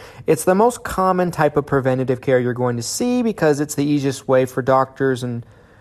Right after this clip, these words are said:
physicians to diagnose different diseases and conditions and catch them at the beginning stages so that they don't get worse and progress. And typically, most in-,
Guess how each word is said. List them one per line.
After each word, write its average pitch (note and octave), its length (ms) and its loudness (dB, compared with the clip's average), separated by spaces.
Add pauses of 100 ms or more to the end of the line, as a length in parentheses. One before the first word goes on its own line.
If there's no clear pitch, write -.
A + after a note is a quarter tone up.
(180)
physicians C#3 580 0
to C3+ 120 -4
diagnose C3+ 720 0
different - 400 -4 (360)
diseases F#3+ 960 0
and C3 220 -6 (200)
conditions F3+ 960 0
and D3 160 -4
catch F#3 320 0
them D#3 320 0
at D#3 280 -2 (380)
the C#3+ 80 -2
beginning D3 540 2
stages C#3 560 0
so C#3+ 120 -2
that B2+ 160 -4
they C3 100 2
don't C3 180 -2
get C3 160 0
worse C3 200 0
and B2 80 -8
progress. C3 400 2
And C3+ 100 -10
typically, C3+ 460 -2 (400)
most E3+ 360 2
in-, D3+ 300 -4